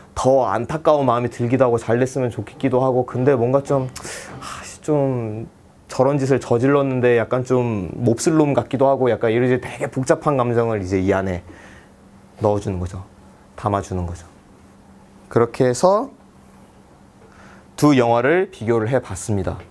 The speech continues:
오늘은 그런 걸로 좀 그 마무리를 했으면 좋겠어요. 그러니까 영화를 여러분들이 볼 때, 어, 뭐 관객의 입장에서는 그냥 편하게 이제 즐기면 되지만은 여러분 이제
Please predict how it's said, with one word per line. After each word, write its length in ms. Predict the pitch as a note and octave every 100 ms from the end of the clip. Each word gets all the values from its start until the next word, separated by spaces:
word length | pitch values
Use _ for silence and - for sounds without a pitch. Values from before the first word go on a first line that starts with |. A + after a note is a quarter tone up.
| - - - -
오늘은 880 | A#2 C#3 D3 D3 C#3+ C3+ A#2+ G#2 F2+ - - - -
그런 640 | - C#3+ E3+ F3+ F3 E3+ E3
걸로 280 | D3+ C#3 C3
좀 380 | C3+ B2 F#2 D#2
그 220 | A2 G#2
마무리를 380 | G2+ A2 C3+ C3
했으면 240 | D3+ D#3
좋겠어요. 500 | G#2+ G#2+ G#2 G#2 G2 F#2
그러니까 420 | B2+ C3 C3+ A2+
영화를 640 | A#2+ C#3+ E3 D#3+ D#3+ B2+ G#2
여러분들이 540 | A#2 C3 C#3 A#2+ A#2+
볼 260 | - A#2 A2
때, 440 | B2 B2 G2+ F2 - - - - - -
어, 640 | - G2+ G2 G2 F#2+ F#2 - - - - - - - - - - - -
뭐 160 | A#2
관객의 440 | - C#3 E3 A#3 F3
입장에서는 420 | - E3 D3+ C3
그냥 120 | A#2+
편하게 340 | A#2+ A#3+ A#3+ E3+
이제 100 | B2+
즐기면 460 | C#3 B2+ D3+ D3
되지만은 640 | A2+ G2+ G2+ F#2+ G2+ F#2+ F#2+ A2+
여러분 280 | B2+ C3+
이제 340 | A#2 G#2+ A2